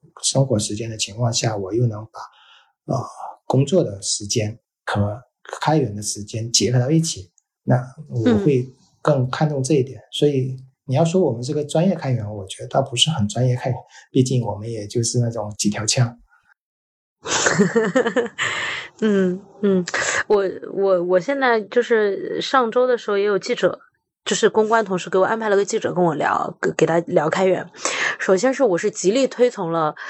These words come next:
Speaker 2: 蚂蚁前端们做的，做的事情和做的项目的。第二个就是说，他问我怎么看这么多年开源的这个，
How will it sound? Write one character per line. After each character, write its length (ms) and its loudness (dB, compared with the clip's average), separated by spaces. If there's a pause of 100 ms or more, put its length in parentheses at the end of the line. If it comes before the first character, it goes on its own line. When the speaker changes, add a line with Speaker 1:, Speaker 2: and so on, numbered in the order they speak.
(260)
Speaker 2:
蚂 180 4
蚁 80 0
前 220 -2
端 160 4
们 320 0
做 180 4
的， 400 -2
做 160 2
的 80 4
事 200 -2
情 260 -2
和 220 2
做 160 2
的 80 4
项 260 2
目 100 -4
的。 160 -8 (460)
第 80 4
二 120 2
个 100 2
就 140 0
是 80 -2
说， 180 2
他 160 2
问 240 2
我 280 0
怎 140 4
么 140 0
看 420 0
这 140 4
么 120 2
多 160 4
年 300 -2
开 220 2
源 280 0
的 280 -2
这 180 2
个， 300 -4